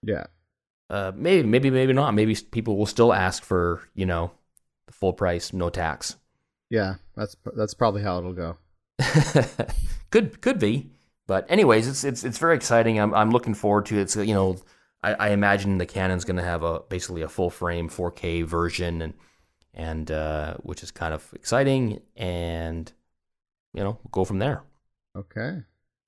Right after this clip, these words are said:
Speaker 2: All right. For, in the terms of shoot anything interesting, I'm gonna talk about mine in, in a future episode.
Speaker 1: Okay, me too.
Speaker 2: Okay,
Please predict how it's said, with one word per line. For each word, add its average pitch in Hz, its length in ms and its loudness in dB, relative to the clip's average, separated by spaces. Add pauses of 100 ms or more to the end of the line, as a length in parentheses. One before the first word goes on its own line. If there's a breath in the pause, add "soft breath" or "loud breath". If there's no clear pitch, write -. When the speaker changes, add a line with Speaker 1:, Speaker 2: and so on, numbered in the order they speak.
(360 loud breath)
Speaker 2:
All 143 140 8
right. 120 320 6
For, - 340 2 (100)
in 135 120 6
the 131 180 10
terms 180 300 2
of 131 100 2
shoot 160 220 -2
anything 127 380 4
interesting, 117 580 0
I'm 101 60 4
gonna 107 100 4
talk 98 220 2
about 90 240 2
mine 82 220 2
in, 82 140 -4 (200)
in 95 80 -2
a 82 40 -6
future - 380 -8
episode. - 560 -10 (240)
Speaker 1:
Okay, 107 340 -4
me 104 200 -6
too. 95 320 -6 (520)
Speaker 2:
Okay, 85 380 0